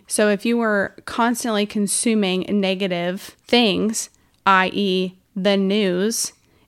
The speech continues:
and them constantly talking about all of this negative stuff that's going on in the world, and that is all you see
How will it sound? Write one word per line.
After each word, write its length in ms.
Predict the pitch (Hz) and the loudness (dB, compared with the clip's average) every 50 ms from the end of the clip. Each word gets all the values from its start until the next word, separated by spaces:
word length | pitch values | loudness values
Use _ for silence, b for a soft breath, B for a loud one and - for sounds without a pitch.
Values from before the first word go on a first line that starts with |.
| b _ | b _
and 380 | 214 208 202 196 190 190 185 - - - | 0 2 2 2 0 -2 -4 -6 -12 -14
them 480 | 190 185 180 202 202 202 202 202 196 - - | -14 -6 -2 0 2 2 2 0 -2 -4 -8
constantly 840 | - - - - - 208 208 214 202 - - - 226 180 196 208 196 | -14 -16 -12 -4 0 0 0 0 0 -2 -4 -2 -2 0 0 -2 -2
talking 680 | 196 - - - 220 208 208 226 - - 208 196 185 - - | -4 -6 -8 -2 0 0 0 0 0 -2 -2 -2 -4 -4 -4
about 340 | 196 190 196 185 170 - - - | -4 -4 -4 -4 -4 -6 -4 -2
all 260 | 190 190 196 202 214 | 0 2 2 2 2
of 120 | 220 202 | 0 0
this 200 | 208 202 190 - | -2 -2 -2 0
negative 720 | 214 208 208 196 196 196 202 208 190 226 208 220 214 202 | 0 2 2 2 2 2 2 2 0 0 0 0 -2 -2
stuff 520 | - - - - - 220 208 196 196 - - | -4 -6 -6 -4 0 2 2 2 0 0 -4
that's 220 | 196 185 180 - | -6 -6 -6 -6
going 360 | - - 196 196 196 190 196 | -4 -2 0 0 0 0 0
on 260 | 196 190 190 196 180 | 0 0 0 0 -2
in 120 | - 185 190 | -2 -2 -2
the 80 | 185 | -2
world, 680 | 180 180 180 196 208 208 202 185 165 175 180 185 - - - _ _ - | -2 -2 0 0 2 2 2 2 0 -2 -6 -6 -10 -14 -20 _ _ 0
and 160 | 214 214 208 | 2 4 4
that 160 | 202 202 208 | 4 4 4
is 160 | 208 202 - - _ | 2 0 -2 -4 _
all 240 | 196 196 202 220 240 | -2 0 2 2 2
you 240 | 233 214 220 220 208 | 2 2 0 0 0
see 560 | - - - 254 254 233 185 175 175 190 - | -2 -2 -2 -2 -2 0 0 0 -2 -4 -6